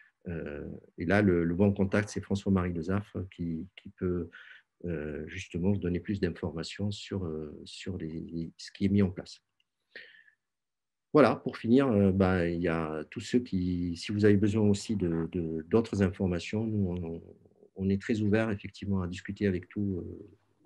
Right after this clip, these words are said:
tous vos partenaires et tous ceux qui, qui ont besoin de se renseigner, que ce soit sur, euh, l'intégration, comment participer en tant que partenaire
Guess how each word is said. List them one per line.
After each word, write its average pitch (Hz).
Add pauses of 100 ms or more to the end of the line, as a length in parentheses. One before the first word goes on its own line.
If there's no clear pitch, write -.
(260)
tous 107
vos 98
partenaires 95
et 87
tous -
ceux -
qui, 87 (300)
qui -
ont 87
besoin 95
de 85 (420)
se -
renseigner, 113
que 120
ce 101
soit 107
sur, 98
euh, 85
l'intégration, 95
comment 95
participer 98
en 92
tant 95
que 95
partenaire 92